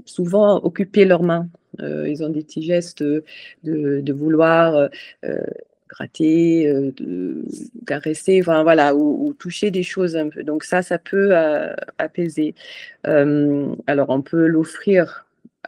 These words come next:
à titre individuel, un peu comme un objet de transition à une personne très angoissée qui aime bien, euh, avoir ça avec, euh,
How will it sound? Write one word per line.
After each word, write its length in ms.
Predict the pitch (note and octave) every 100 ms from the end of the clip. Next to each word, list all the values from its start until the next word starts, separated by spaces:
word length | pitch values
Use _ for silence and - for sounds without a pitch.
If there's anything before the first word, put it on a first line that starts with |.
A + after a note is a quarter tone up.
| -
à 200 | C#3 C#3+ -
titre 340 | E3 - -
individuel, 920 | - C#3 C3+ C3+ C3 C#3 E3+ D#4 B3+ -
un 100 | C#3+
peu 140 | C#3+
comme 240 | D#3+ E3 D#3+
un 140 | D3
objet 340 | C#3 C3+ C#3+ C3+
de 260 | C3 C#3 -
transition 600 | - D3 D#3 - - G#3
à 120 | F3
une 100 | D3
personne 680 | E3 D#3 - D#3 D#3+ D#3 C#3+
très 220 | D#3 D#3
angoissée 520 | D3+ C#3+ D3 - F3+
qui 180 | - -
aime 160 | C#3+
bien, 340 | C#3 D#3+ E3+ D#3+
euh, 100 | D3 - - - - -
avoir 420 | D#3 D#3 E3 -
ça 140 | - E3
avec, 360 | D3+ D3 -
euh, 240 | D3+ C#3